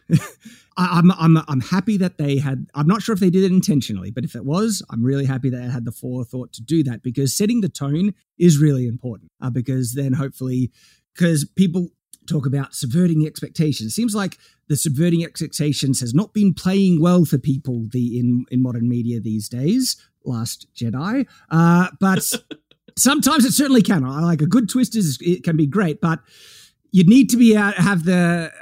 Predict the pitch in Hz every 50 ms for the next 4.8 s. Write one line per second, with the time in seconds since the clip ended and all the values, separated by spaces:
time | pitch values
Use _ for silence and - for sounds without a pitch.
0 | - 120 165 170 170 - - - - 180 190 190 196 185 151 - - 190 190 190
1 | 190 185 185 - - - 180 180 170 - - 175 165 170 175 165 - - - -
2 | 156 156 147 - - 160 170 160 160 156 156 151 - - 170 - - 165 147 -
3 | - 170 147 156 151 147 _ _ _ - 127 180 160 156 139 123 117 110 107 -
4 | _ _ _ - 117 113 104 127 127 127 160 180 214 226 220 -